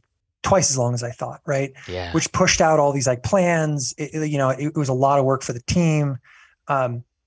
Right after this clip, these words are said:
Speaker 1: so I think that's it. Being more realistic with how hard it is
Speaker 2: Yeah.
Speaker 1: to,
Speaker 2: Yeah.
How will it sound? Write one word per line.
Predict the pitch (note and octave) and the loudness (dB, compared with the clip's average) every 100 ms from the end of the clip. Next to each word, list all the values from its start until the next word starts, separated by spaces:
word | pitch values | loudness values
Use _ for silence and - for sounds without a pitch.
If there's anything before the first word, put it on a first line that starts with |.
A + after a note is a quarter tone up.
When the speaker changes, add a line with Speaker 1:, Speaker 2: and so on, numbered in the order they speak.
| _ _ _ _ _ _ _ _ _ - | _ _ _ _ _ _ _ _ _ -2
Speaker 1:
so | C4 | 2
I | B3+ | 4
think | G#3 | 4
that's | C#3+ B2 | 2 0
it. | C3+ C#3 D3 | -4 -4 0
Being | A3+ G#3+ | 2 4
more | F3+ C#3 | 4 0
realistic | B2 B2 C3+ D3 D3+ B2+ B2+ - - A#2+ - | -4 -6 -2 0 2 0 -4 -4 -6 -10 -10
with | C#3+ C3+ - | -4 -2 2
how | D3 C3 | 2 2
hard | - B2+ B2+ | 0 0 0
it | C3+ | 0
is | C3+ C#3 C#3+ - - | 0 0 0 -4 -6
Speaker 2:
Yeah. | F#2 F2 D#2+ - _ - | -4 -4 -6 -14 _ -4
Speaker 1:
to, | - | 0
Speaker 2:
Yeah. | F2 B2+ | 2 0